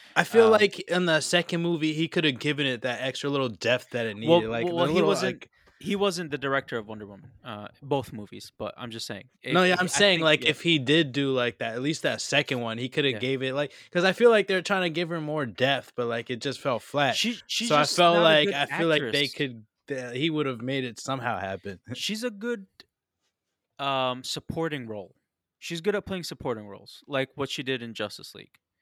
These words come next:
Speaker 1: Yeah.
Speaker 2: Like, she was, like, kinda there, kinda, li-, you know, just action scenes, whatnot. She didn't have much talking, not much, like, character development or whatnot,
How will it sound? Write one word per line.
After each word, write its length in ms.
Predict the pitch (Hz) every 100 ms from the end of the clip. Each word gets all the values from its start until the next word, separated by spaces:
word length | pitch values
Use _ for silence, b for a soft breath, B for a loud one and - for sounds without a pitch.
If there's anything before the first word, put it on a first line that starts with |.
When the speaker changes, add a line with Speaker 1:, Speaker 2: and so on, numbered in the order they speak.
| _ -
Speaker 1:
Yeah. 200 | 110 104
Speaker 2:
Like, 240 | 120 - -
she 180 | - 151
was, 220 | 147 135
like, 220 | 143 -
kinda 280 | - 147 131
there, 640 | 113 170 180 180 175 170 - _ _ _ -
kinda, 340 | 147 139 135
li-, 140 | 127
you 100 | 135
know, 120 | 143 117
just 220 | 113 -
action 380 | 127 143 - 151
scenes, 440 | - 156 156 151 139
whatnot. 460 | 147 147 147 156 -
She 160 | -
didn't 200 | 139 143
have 180 | 151 139
much 240 | 147 -
talking, 520 | - 120 - 120 117 - -
not 220 | 123 131
much, 300 | 127 123 -
like, 300 | 131 117 _ b b b b b _ _ _
character 360 | 151 139 - 127
development 520 | 110 107 104 104 101
or 100 | 117
whatnot, 500 | 107 104 107 104 -